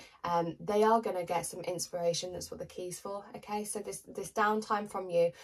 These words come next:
will give them the answers that they need over the connection between the two of you. So reflecting, retreating, avoiding to reflecting. That's where your cycle's going. The next cards that you've got over here is Ten of Wands and Dark-Haired Woman.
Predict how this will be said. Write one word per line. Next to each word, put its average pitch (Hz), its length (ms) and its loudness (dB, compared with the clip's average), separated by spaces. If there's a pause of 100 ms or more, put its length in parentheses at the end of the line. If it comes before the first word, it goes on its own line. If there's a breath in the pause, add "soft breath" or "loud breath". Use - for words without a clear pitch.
(160 loud breath)
will 185 120 -4
give 196 240 0
them 196 140 -4
the 180 160 -4
answers 185 320 -4
that 170 160 -4
they 170 120 -2
need 170 400 -2
over 175 600 0
the 170 100 -4
connection 165 580 -10
between 82 280 -10
the 78 40 -6
two - 160 -10
of 85 120 -10
you. - 180 -8
So - 220 -6
reflecting, 170 760 -6 (760 soft breath)
retreating, 160 600 -6 (100)
avoiding 330 560 8 (280)
to - 140 -6
reflecting. - 800 0 (260)
That's - 240 0
where 175 100 2
your 170 140 2
cycle's 175 480 0
going. 202 400 2 (280 loud breath)
The 262 80 12
next 349 280 6
cards 359 300 6
that 285 100 -4
you've 254 140 0
got 247 160 8
over 240 140 6
here 254 220 10
is 269 80 2
Ten 262 220 2
of 233 80 2
Wands 247 400 4
and 214 260 4
Dark-Haired 220 640 6
Woman. 220 320 4